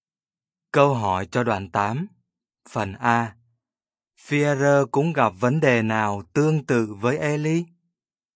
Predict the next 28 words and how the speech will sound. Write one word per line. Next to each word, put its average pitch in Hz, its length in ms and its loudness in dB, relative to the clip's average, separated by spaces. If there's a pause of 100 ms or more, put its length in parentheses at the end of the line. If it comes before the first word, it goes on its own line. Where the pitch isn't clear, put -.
(300)
Phần 107 300 -2
B. 101 60 -2 (1000)
Chúng 147 200 -2
ta 131 240 4
có 151 180 0
thể 104 280 -4
học 104 320 -2
được 110 240 -2
gì 113 400 0
từ 117 220 -2
Eli 147 520 0 (100)
và 107 240 0
Phi-e-rơ? 147 680 -2 (1600)
Eli 139 360 0
không 165 340 -2
phải 101 300 2
là 110 140 0
người 107 300 -2
trung 151 360 -2
thành 107 340 0
duy 139 260 -2
nhất 156 220 2 (380)
bị 110 220 -4
nỗi 113 240 0
sợ 110 320 0
hãi 107 240 -4
lấn 120 280 -2
át. 147 260 -4